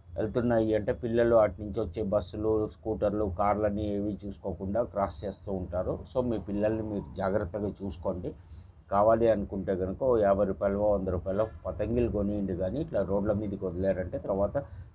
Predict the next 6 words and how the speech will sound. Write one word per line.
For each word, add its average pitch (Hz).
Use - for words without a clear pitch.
తల్లిదండ్రులుగా 110
మీరే 107
బాధపడాల్సి 98
వస్తుంది. 90
ఆ 104
తర్వాత 107